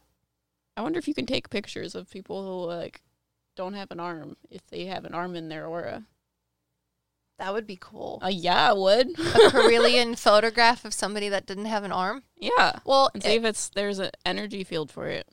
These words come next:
Speaker 2: Yeah, but if you're f-, okay, well, if science is true and you
Speaker 1: Mm-hmm.
Speaker 2: get rid of that, there wouldn't be any residual water to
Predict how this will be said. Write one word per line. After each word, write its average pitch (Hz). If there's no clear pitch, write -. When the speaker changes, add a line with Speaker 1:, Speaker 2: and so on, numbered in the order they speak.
Speaker 2:
Yeah, 285
but 285
if 294
you're 294
f-, -
okay, 220
well, 202
if 214
science 226
is 208
true 202
and 202
you 202
Speaker 1:
Mm-hmm. 196
Speaker 2:
get 208
rid 208
of 185
that, 175
there 196
wouldn't 190
be 202
any 196
residual 185
water 175
to 185